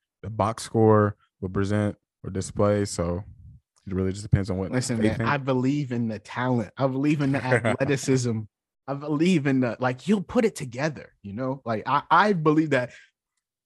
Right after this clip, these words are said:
Speaker 2: I'm a
Speaker 1: It's
Speaker 2: firm believer in, like, B P A, like, best player available. You take 'em, you figure it
Speaker 1: Yeah.
Speaker 2: out later, you know? You develop 'em. You, you
Speaker 1: It
Speaker 2: found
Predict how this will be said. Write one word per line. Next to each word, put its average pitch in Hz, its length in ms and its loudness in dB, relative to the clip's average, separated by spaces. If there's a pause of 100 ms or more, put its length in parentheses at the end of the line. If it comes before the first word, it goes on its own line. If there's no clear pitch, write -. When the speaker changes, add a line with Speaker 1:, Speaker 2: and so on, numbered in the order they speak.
(240)
Speaker 2:
I'm 240 180 4
a - 40 6
Speaker 1:
It's - 100 -2
Speaker 2:
firm 196 160 6
believer 190 220 2
in, 170 80 0
like, 123 220 -4
B 170 160 -2
P 139 280 -2
A, 104 40 -4
like, 104 200 -8
best 151 220 -2
player 131 200 -2
available. 98 380 -8
You 104 100 -8
take 196 260 2
'em, 170 100 2
you 127 100 4
figure 143 300 2
it 135 60 4
Speaker 1:
Yeah. 131 100 2
Speaker 2:
out 117 80 -4
later, 98 320 -10 (200)
you 120 80 -4
know? 123 240 -6
You 147 160 2
develop 147 520 4
'em. 92 160 -14 (240)
You, 135 180 0
you 151 120 2
Speaker 1:
It 127 80 0
Speaker 2:
found 139 220 -4